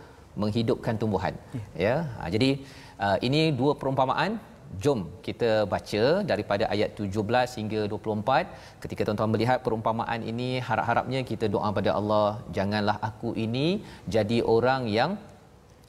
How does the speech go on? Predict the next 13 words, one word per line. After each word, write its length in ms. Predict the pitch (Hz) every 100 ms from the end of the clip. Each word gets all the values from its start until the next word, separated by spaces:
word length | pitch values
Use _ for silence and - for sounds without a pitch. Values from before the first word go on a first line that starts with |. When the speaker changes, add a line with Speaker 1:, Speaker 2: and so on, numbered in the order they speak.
| -
Speaker 1:
tidak 220 | 160 147 120
menghargai 440 | 117 107 104 - 101 -
cahaya 420 | - 135 180 139 110
daripadamu 600 | 101 101 87 90 107 127 127 131 - -
dan 180 | 92 95 95 - 117
tidak 300 | 113 127 - 113
menghargai 480 | 107 110 110 107 113 - -
Islam 360 | - 147 135 110 95 -
seperti 500 | - - 110 127 - - 123
air 380 | 120 110 107 110 110 - - - 139
hujan 420 | 131 110 92 95 98
yang 120 | 110 110 -
sebenarnya 580 | 95 113 120 123 127